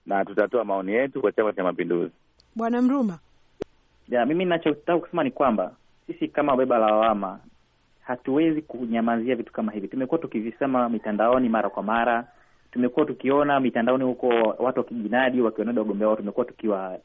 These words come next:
Speaker 3: tukiwasema wazi, tukiwaambia kwamba mnachokifanya si sahihi, mnakosea, na hatutanyamaza.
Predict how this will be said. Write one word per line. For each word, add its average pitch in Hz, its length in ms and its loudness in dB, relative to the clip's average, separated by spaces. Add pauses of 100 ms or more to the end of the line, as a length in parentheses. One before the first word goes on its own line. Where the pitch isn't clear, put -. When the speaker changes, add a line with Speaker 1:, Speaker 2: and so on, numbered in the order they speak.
Speaker 3:
tukiwasema 113 600 0
wazi, 127 420 2
tukiwaambia 107 600 0
kwamba 104 220 -4
mnachokifanya 127 460 -4
si 127 100 -16
sahihi, 135 420 -6 (380)
mnakosea, 131 540 -2 (340)
na 127 100 -2
hatutanyamaza. 120 640 2